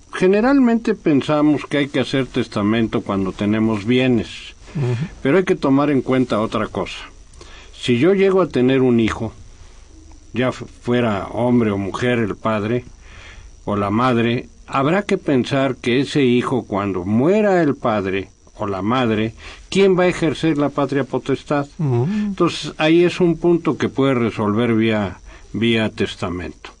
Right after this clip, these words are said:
Speaker 2: Ujú.
Speaker 1: Si muere el, la madre, formalmente el padre es el que ejerce la patria potestad, pero si mueren ambos, generalmente se establece que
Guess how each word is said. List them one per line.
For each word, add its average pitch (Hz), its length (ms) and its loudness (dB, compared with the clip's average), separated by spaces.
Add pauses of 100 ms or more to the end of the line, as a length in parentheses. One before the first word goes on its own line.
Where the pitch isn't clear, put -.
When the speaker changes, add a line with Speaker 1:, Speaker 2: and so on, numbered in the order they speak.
(260)
Speaker 2:
Ujú. 175 440 -8
Speaker 1:
Si 120 400 2 (120)
muere 185 420 2
el, 180 160 2 (320)
la 117 200 0
madre, 147 640 0 (340)
formalmente 120 880 0
el 123 120 -2
padre 120 600 -2 (300)
es 117 240 -2
el 120 140 -2
que 101 120 -4
ejerce 107 440 -4
la 90 120 -4
patria 95 420 -6
potestad, 123 680 -4 (560)
pero 123 180 2
si 135 160 0
mueren 202 400 4
ambos, 139 560 2 (260)
generalmente 151 1120 2
se - 300 -2
establece 123 800 0
que 107 400 -2